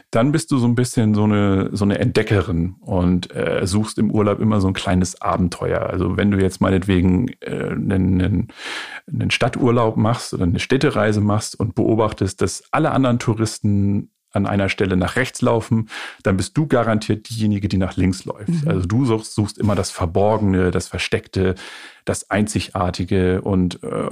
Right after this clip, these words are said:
Speaker 1: wenn dir das bekannt vorkommt, dann kommt für dich zum Beispiel Camping oder Caravaning abseits von der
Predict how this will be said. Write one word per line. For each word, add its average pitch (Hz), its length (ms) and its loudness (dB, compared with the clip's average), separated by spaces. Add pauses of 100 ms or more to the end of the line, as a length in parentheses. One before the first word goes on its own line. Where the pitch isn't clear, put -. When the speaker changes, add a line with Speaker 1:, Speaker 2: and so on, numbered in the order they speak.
Speaker 1:
wenn 101 180 0
dir 98 100 2
das 110 200 0
bekannt 110 420 0
vorkommt, 101 520 0
dann 92 300 2
kommt 95 240 -2
für - 100 -4
dich 85 160 -4
zum 98 120 -4
Beispiel - 320 -6
Camping 95 560 0
oder 87 280 -4 (180)
Caravaning 90 800 0
abseits 95 400 -2
von 95 200 -2
der 92 220 0